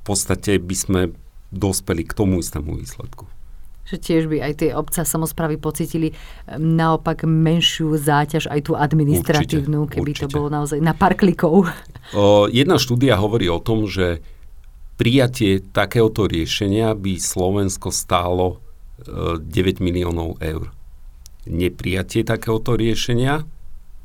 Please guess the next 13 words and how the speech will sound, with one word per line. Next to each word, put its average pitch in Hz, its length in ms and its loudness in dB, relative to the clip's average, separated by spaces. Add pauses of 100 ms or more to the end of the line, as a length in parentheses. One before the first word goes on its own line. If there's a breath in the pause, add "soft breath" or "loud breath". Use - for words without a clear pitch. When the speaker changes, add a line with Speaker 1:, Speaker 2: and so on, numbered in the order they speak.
Speaker 1:
by 90 80 -4
stálo 101 480 2
zhruba 92 560 -2 (240)
ročne 98 640 -2
Slovensko 101 640 -4
dvadsaťsedem 85 720 -6
miliónov 85 640 -8
eur. - 160 -12 (1200)
Speaker 2:
No, 180 80 -6 (160)
a - 80 -8
to 190 160 0
už 190 80 0
je 185 140 0